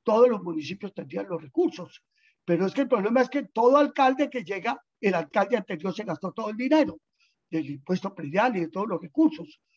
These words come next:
incluso lo que le gira a la nación. Entonces tiene que arrancar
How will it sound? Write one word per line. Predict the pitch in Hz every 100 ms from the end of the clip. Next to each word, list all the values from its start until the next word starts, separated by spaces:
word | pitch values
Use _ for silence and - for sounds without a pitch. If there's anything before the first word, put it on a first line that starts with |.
| _ _ _ _ -
incluso | 185 220 247 254 240
lo | 196
que | 180
le | 160
gira | 151 285 247
a |
la | 202 175
nación. | 170 170 285 175 - _ _ _
Entonces | - 285
tiene | 285 330 311
que | 339
arrancar | 320 285 294 240 262 240 247